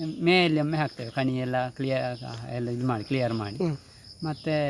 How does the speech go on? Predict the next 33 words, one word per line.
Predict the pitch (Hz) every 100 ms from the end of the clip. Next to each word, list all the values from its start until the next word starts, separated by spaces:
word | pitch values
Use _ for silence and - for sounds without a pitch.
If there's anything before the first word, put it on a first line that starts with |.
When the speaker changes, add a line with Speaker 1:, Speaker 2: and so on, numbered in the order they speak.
| 135 131 131 139
Speaker 1:
ನಾವು | 139 139 131
ಆವಾಗ | 127 127 120 113 - 117 117
ಮೇಯಲ್ಲಿ | 143 151 131 120
ಒಮ್ಮೆ | 120
ಹಾಕ್ತೇವೆ. | 156 147 120 107
ಅಂದ್ರೆ | 120 143
ಜಾಸ್ತಿ | 151 151 170
ಹಾಕುದಿಲ್ಲ, | 160 156 117
ಆವಾಗ | 117
ಒಂದು | 127 135
ಕಾಲು | 139 139
ಕೆ | 139 135
ಜಿಯಿಂದ | 135 135 139 139 147
ಕಮ್ಮಿ | - 135 139
ಹಾಕ್ತೇವೆ. | 117 - 110
Speaker 2:
ಹಾ. | 151 - 180 151 - -
Speaker 1:
ಆ, | 131 123 123 120 120 127
ಆಗ | 143 160 135
ಅಕ್ಟೋಬರಲ್ಲಿ | 135 - 202 185 180 208
ಒಂದು | 170 151
ಅರ್ಧ | 143
ಕೆ | 147 135
ಜಿ | 131
ಯೂರಿಯಾ | 139 135
ಪೊಟ್ಯಾಕ್ಸ್ | 139 127 123 139
ರಾಕ್ | 123 156
ಮಿಕ್ಸ್ | 151 -
ಮಾಡಿ | 123 117
ಹಾಕ್ತೇವೆ. | 120 - - - - -
Speaker 2:
ಹಾ, | 160 147 - 175
ಓಕೆ. | - - - -
ನೀವು | 240 254
ಇವಾಗ | 247 240